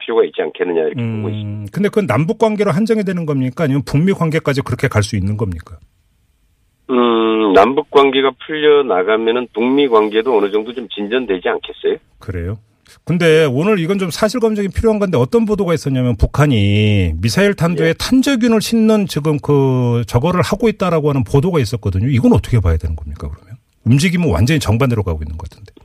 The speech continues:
Speaker 1: 음, 북한은 계속해가지고
Speaker 2: 네.
Speaker 1: 어, 자기의 그 체제 안전 보장이 될 때까지
Speaker 2: 예.
Speaker 1: 미국으로부터
Speaker 2: 예.
Speaker 1: 어, 그러한 준비들을 계속하겠다라는
Speaker 2: 음.
Speaker 1: 입장인 거죠.
Speaker 2: 그래요?
Speaker 1: 그 입장은 계속 가고 있고요.
Speaker 2: 네.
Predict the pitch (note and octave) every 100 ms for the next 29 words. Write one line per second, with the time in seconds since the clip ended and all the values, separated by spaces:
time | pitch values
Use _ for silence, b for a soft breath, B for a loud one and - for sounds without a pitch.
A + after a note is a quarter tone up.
0 | - - - G#2+ G#2+ A2 G#2+ G#2+ G#2 G#2
1 | F#2 - - - B2 B2+ C3 - G2 G#2
2 | A#2+ - A#2 B2 G2+ E2+ G2+ A2+ - F2+
3 | C#2+ C#2+ _ _ _ _ F2 E2+ E2 D#2+
4 | D#2+ E2 D#2+ D#2+ D#2 D2+ D#2 D#2 G1+ G1+
5 | D2+ D2+ - G2+ F#2 G#2 F#2 - - -
6 | D#2+ D#2+ D2 - _ - C3+ B2+ F#2 F#2+
7 | F2+ F2 F2+ F2 D#2 D#2 F#2 - E2 C#2
8 | - - G2 F#2+ F2+ E2+ D2+ - D2 D2+
9 | - - G2 D2+ D#2 _ - D#2 D#2 -
10 | G2+ G2+ F2+ F#2+ G2+ G2 - D#2+ F#2 -
11 | - - D3 F2 - - F2 D#2 C#2+ -
12 | A2+ G2+ G2+ F#2 - E2+ - _ - E2+
13 | D#2+ G2 G#2 F2 B2 A#2 A2+ - F#2+ -
14 | - - A2+ - E2 G3+ E3 G2 G2 D2+
15 | D2